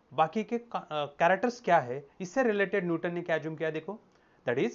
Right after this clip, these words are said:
these corpuscles are hard। हार्ड इसका मतलब है रिजिड, इलास्टिक। Elastic means not a rubber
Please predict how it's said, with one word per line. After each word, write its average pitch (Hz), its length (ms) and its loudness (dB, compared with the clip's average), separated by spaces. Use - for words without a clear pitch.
these 277 220 0
corpuscles 175 760 2
are 233 200 6
hard। 131 200 4
हार्ड 185 260 0
इसका 196 220 -2
मतलब 190 300 -4
है 220 140 2
रिजिड, 151 500 -2
इलास्टिक। 190 520 0
Elastic 185 440 0
means 240 300 -2
not 202 320 4
a 214 80 8
rubber 170 400 4